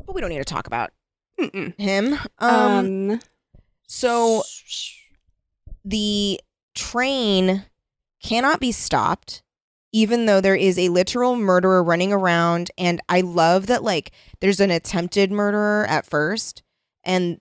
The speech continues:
Speaker 1: Lolly, who's the girl who, like, gets attempted murdered, um,
Speaker 2: <laughs> Attempted murder, that
Speaker 1: leaves.
Speaker 2: classic, um,
Speaker 1: Classic.
Speaker 2: uh, verb.
Speaker 1: Yes. She leaves the train, and they're like, "Well,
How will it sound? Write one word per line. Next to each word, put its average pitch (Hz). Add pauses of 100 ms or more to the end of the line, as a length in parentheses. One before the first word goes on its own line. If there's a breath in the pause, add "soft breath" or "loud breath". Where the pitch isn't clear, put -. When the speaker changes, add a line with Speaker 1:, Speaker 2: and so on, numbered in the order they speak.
Speaker 1:
Lolly, 175
who's 175
the 175
girl 151
who, 170
like, 135
gets 143
attempted 151
murdered, 165 (640)
um, 170
Speaker 2:
<laughs> -
Attempted 190
murder, 160
that 196
Speaker 1:
leaves. 202
Speaker 2:
classic, 156
um, 170
Speaker 1:
Classic. 143 (140)
Speaker 2:
uh, -
verb. 156 (320)
Speaker 1:
Yes. - (840)
She 226
leaves 180 (160)
the 180
train, 175
and 185
they're 170
like, 165
"Well, 165